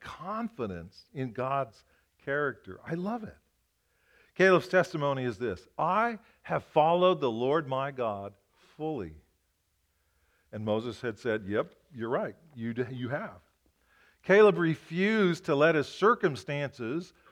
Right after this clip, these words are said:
or the size of the challenges in front of him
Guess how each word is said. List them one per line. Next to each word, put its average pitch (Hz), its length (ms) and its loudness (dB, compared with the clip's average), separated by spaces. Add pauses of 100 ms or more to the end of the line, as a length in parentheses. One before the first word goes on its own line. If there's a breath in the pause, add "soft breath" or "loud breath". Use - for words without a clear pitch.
(220 soft breath)
or 156 200 4
the 143 120 2
size 202 800 0
of 160 120 -2
the 135 100 -6
challenges 185 720 -4
in 131 100 -6
front 262 300 -6
of - 120 -4
him 101 300 -12